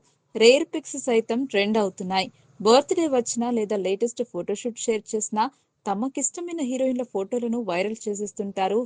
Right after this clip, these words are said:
ఫ్యాన్స్. ఈ క్రమంలోనే మీకోసం ఓ నటి ఓల్డ్ పిక్ తీసుకొచ్చేసాం. పైన పేర్కొన్న ఫోటోలోని చిన్న అమ్మాయిని గుర్తుపట్టారా? తను ఇప్పుడు తెలుగు, తమిళ,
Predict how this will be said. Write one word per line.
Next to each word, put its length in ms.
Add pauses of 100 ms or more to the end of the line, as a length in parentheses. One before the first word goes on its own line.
ఫ్యాన్స్. 380 (420)
ఈ 40 (100)
క్రమంలోనే 560 (100)
మీకోసం 480 (140)
ఓ 20 (120)
నటి 240 (180)
ఓల్డ్ 200 (100)
పిక్ 200
తీసుకొచ్చేసాం. 720 (420)
పైన 200 (120)
పేర్కొన్న 360 (100)
ఫోటోలోని 480 (120)
చిన్న 200 (220)
అమ్మాయిని 440
గుర్తుపట్టారా? 640 (400)
తను 260
ఇప్పుడు 220 (180)
తెలుగు, 320 (160)
తమిళ, 260